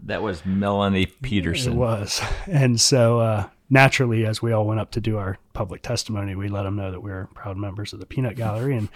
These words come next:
Speaker 2: we read the internal communications, um, that said, "This is exactly what you guys are doing," and shined a huge spotlight on the,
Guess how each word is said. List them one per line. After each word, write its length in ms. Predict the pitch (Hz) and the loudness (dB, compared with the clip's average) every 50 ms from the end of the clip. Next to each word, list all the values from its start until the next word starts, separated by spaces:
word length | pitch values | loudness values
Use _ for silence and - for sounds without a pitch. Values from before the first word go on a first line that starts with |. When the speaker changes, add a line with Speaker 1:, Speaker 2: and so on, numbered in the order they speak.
| - - - - - - - - - - | -14 -20 -20 -20 -20 -20 -20 -20 -8 -2
Speaker 2:
we 160 | 131 131 123 113 | 2 2 4 4
read 440 | 110 120 117 120 120 123 107 98 - _ _ _ - - - - - - - - | 4 4 4 4 4 4 0 -4 -8 _ _ _ -20 -20 -20 -20 -20 -18 -10 -2
the 360 | 120 127 117 113 107 107 - | 2 2 4 4 2 0 2
internal 460 | - 147 131 123 - 139 - 113 117 | 4 4 4 4 2 0 0 0 -2
communications, 960 | - - - 123 117 113 110 - - 123 123 117 - 151 156 170 165 - - - - _ _ - - - - - _ _ _ | -2 0 0 0 2 0 0 -2 -2 0 0 2 2 2 2 2 2 0 -2 -4 -8 _ _ -20 -20 -20 -20 -20 _ _ _
um, 540 | - - 135 123 113 110 110 107 107 107 - _ _ _ _ _ _ _ - | -4 0 2 2 2 2 2 0 -2 -4 -6 _ _ _ _ _ _ _ -6
that 160 | 123 104 - | -6 -4 -2
said, 300 | - - 127 120 113 107 | 0 2 2 2 4 2
"This 180 | 120 113 - | 2 4 4
is 300 | - 143 - - - - - | 4 4 2 0 -2 -4 -4
exactly 480 | 165 117 - - 139 135 143 - - 110 | -4 -2 2 4 6 6 6 4 2 0
what 160 | 107 104 92 | -2 -2 -2
you 80 | 107 110 | -4 -4
guys 260 | 110 107 104 101 - | -4 -4 -4 -4 -6
are 80 | 104 98 | -6 -6
doing," 340 | 98 98 101 110 127 143 113 | -6 -6 -4 -4 -4 -4 -4
and 240 | 120 113 110 104 | -2 -4 -4 -2
shined 360 | - - - 123 120 120 104 120 | -2 -2 -2 0 -2 -2 -2 -4
a 20 | |
huge 480 | 113 - - - 143 131 120 113 - - | -6 -6 -2 2 2 2 2 2 0 -2
spotlight 560 | - - 123 117 117 110 107 107 101 101 98 | -2 -2 -2 -2 -2 -4 -4 -4 -4 -4 -4
on 220 | 101 101 101 95 92 | -4 -4 -4 -4 -6
the, 100 | 107 | -8